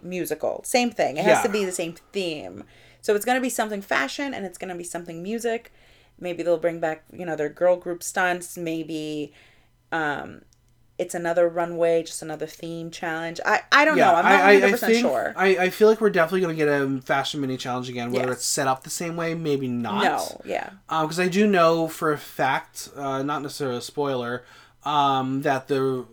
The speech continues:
Speaker 2: main runway challenge is different. They're
Speaker 1: Yeah.
Speaker 2: not doing Sparkle. I think they're
Speaker 1: Okay.
Speaker 2: doing, like, uh, Tulle or something, or Fluff or something.
Speaker 1: Okay.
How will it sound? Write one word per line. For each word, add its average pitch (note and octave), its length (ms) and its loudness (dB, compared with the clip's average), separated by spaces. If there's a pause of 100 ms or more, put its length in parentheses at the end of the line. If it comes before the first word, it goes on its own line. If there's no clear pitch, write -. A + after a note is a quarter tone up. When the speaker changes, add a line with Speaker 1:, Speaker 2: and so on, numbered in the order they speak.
Speaker 2:
main D3+ 560 0
runway C3 380 0
challenge B2 400 -6
is A#2+ 160 -10
different. G2+ 480 -8 (160)
They're - 120 0
Speaker 1:
Yeah. - 60 2
Speaker 2:
not A#2+ 160 -2
doing B2+ 160 -6
Sparkle. A#2 320 -8
I A#2 60 -10
think - 180 0
they're B2+ 80 -4
Speaker 1:
Okay. - 100 -2
Speaker 2:
doing, A#2 180 -6
like, G#2+ 220 -10 (420)
uh, A#2 320 -6 (480)
Tulle C3+ 320 -4
or A2 140 -6
something, G#2+ 300 -12
or G2+ 80 -12
Fluff - 500 -8
or G#2 60 -14
something. G2 400 -14
Speaker 1:
Okay. B3+ 480 -6